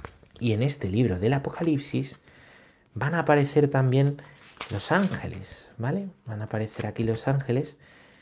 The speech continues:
mm, bueno, en varias, eh, en varias, en varias ocasiones, ¿no? Aparecen luchando,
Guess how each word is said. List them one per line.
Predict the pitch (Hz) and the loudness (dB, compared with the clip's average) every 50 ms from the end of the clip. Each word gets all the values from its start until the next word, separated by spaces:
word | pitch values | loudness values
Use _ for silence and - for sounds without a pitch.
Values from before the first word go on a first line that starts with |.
| _ _ _ _ | _ _ _ _
mm, | 120 104 101 98 92 87 87 87 85 87 85 - - - | -4 -4 -2 -2 -2 -2 -4 -6 -8 -10 -10 -12 -14 -6
bueno, | - 101 160 156 104 | -2 0 0 2 0
en | 90 92 | 0 0
varias, | 104 110 117 117 110 104 - - - - - - - - _ - - - - _ _ - - - | 2 2 4 2 2 0 -4 -8 -8 -8 -10 -12 -16 -20 _ -20 -20 -20 -20 _ _ -20 -16 -12
eh, | 104 95 92 92 92 90 90 90 92 92 90 92 92 - - - - - - _ _ _ - _ - - - - - - - - - - - _ _ _ _ | -8 -6 -4 -4 -4 -6 -8 -8 -8 -10 -10 -12 -14 -16 -18 -20 -20 -20 -20 _ _ _ -20 _ -20 -20 -20 -20 -20 -20 -20 -20 -20 -20 -20 _ _ _ _
en | - 107 101 | -4 0 4
varias, | 101 117 127 127 123 - - - - - - - - - - - - - _ | 4 6 8 6 6 4 2 -4 -6 -6 -6 -6 -8 -8 -8 -10 -12 -10 _
en | 110 104 104 | -4 2 4
varias | 113 127 135 127 - - - | 6 6 6 6 4 2 -2
ocasiones, | 104 - 98 - - - 180 165 135 110 101 98 | -2 0 -2 2 6 8 8 10 8 6 4 2
¿no? | 127 170 190 - - - - - - - - - - - - - - - - | 0 -2 -2 -4 -16 -18 -20 -20 -18 -18 -18 -18 -18 -20 -20 -20 -20 -12 -2
Aparecen | - 113 107 113 117 127 139 - - 151 147 143 | -2 2 6 8 8 8 6 6 2 2 4 6
luchando, | 123 117 - - - 165 190 185 143 107 95 92 87 92 - | 6 4 4 4 4 6 6 8 6 6 4 2 0 -2 -6